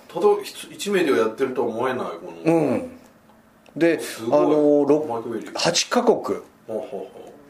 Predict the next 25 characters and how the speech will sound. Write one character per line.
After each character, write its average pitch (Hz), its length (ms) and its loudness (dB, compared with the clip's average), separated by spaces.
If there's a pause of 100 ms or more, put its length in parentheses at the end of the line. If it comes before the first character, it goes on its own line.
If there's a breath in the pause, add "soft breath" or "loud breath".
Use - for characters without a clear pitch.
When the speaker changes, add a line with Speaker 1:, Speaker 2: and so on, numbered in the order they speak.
(160)
Speaker 2:
え 123 400 2
ー、 - 20 0
で、 131 80 2
よ-、 139 460 4
六 143 340 4
十 208 200 4
四 196 240 6
名 98 200 2
の - 80 -10
Speaker 1:
は - 40 -14
い。 - 40 -18 (1120)
Speaker 2:
ト 135 100 4
ー 123 60 6
ナ 107 80 2
メ 82 100 -6
ン 80 60 -14
ト - 100 -12
で - 60 -12
す。 - 140 -10 (340)
こ 131 100 2
れ 131 80 6
が、 127 140 6
ほ 107 240 0
ら、 82 60 -2
Speaker 1:
お。 123 220 0